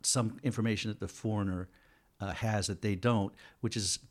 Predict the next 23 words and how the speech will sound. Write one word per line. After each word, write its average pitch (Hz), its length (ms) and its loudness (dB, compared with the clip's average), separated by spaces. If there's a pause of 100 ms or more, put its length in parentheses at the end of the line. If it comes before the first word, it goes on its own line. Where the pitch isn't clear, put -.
(240)
a 110 80 0
rare 113 320 6
situation 92 600 0
'cause 92 180 -2
usually 90 260 0
they 85 200 -2 (100)
always 80 360 -4
know 85 180 -4 (120)
everything. 90 440 -2
They 95 120 0
just, - 260 -2 (160)
reporters 113 440 2
just - 200 -2
ask 107 240 0
you 104 80 0
what 92 140 0
they 90 100 -2
already 87 240 -2
know 82 160 -2
the 82 100 -2
answer 87 280 -4
to, - 280 -8
right? 82 200 -10